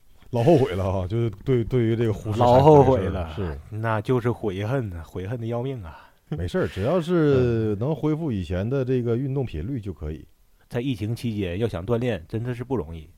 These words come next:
Speaker 1: 那肯定的，
Speaker 2: 嗯，
Speaker 1: 对。
Speaker 2: 技术方面儿也有限制。去年不是有不少警钟嘛，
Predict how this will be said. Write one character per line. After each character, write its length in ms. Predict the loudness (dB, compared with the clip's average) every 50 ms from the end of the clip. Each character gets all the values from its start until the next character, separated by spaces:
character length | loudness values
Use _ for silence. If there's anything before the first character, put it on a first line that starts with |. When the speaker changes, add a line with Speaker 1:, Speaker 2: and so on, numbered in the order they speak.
| -18 -10 -6
Speaker 1:
那 120 | -4 -4
肯 140 | -4 -4 -6
定 200 | -4 -6 -6 -6
的， 80 | -6 -8
Speaker 2:
嗯， 120 | -8 -6
Speaker 1:
对。 140 | -6 -4 -4
Speaker 2:
技 140 | -2 -2 2
术 140 | 2 4 4
方 160 | 4 4 2
面 100 | 2 2
儿 160 | 2 2 0 0
也 140 | 0 2
有 140 | 2 2 0
限 240 | 0 0 0 0 0
制。 200 | -2 -6 -10 -12 -16 -20 -20 -20 -20 _ -18
去 200 | -12 -6 -4 -4
年 320 | -2 -2 -2 0 -2 -2 -4
不 120 | -4 -6 -4
是 140 | -2 -2 -2
有 160 | -2 -4 -4
不 140 | -2 -2 -2
少 120 | -2 -2
警 200 | -2 -4 -6 -6
钟 200 | -8 -10 -10 -10
嘛， 180 | -12 -12 -14